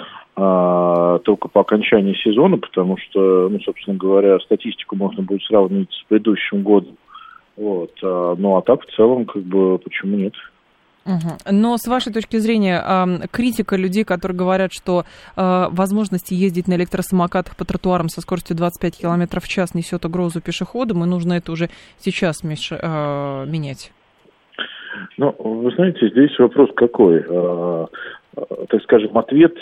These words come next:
Speaker 1: э, о том, что это можно делать только в каких-то других местах, то есть, например, на дорогах, да, как бы,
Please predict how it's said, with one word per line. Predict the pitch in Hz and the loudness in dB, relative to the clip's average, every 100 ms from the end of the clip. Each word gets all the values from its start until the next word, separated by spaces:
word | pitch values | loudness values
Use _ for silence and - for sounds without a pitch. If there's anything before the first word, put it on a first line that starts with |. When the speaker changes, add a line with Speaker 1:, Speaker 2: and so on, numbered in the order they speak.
| - | 2
Speaker 1:
э, | 113 113 113 110 110 107 107 107 - 107 - | 8 10 10 8 6 6 6 6 2 -12 -6
о | 107 | -2
том, | - 139 131 | 2 2 2
что | - - 117 117 120 113 113 - - _ | -8 -4 4 6 8 8 4 0 -20 _
это | - - - | -10 -6 -2
можно | 123 135 - 123 | 2 2 2 -4
делать | 113 131 120 110 - | 4 6 6 2 2
только | 131 120 - 113 | 4 4 4 4
в | 107 107 104 104 101 101 98 | 6 6 4 0 -2 -2 -6
каких-то | - - 107 110 | -8 -10 -10 -6
других | 117 120 180 - | -4 -2 -4 -6
местах, | 120 - 101 | -4 2 2
то | - | 0
есть, | - | -14
например, | 214 - 107 104 | -12 -8 -6 -8
на | 104 | 0
дорогах, | 113 113 104 90 - | 4 6 4 -2 -4
да, | 104 123 | 2 2
как | - 101 - | 0 -10 -2
бы, | 90 | 0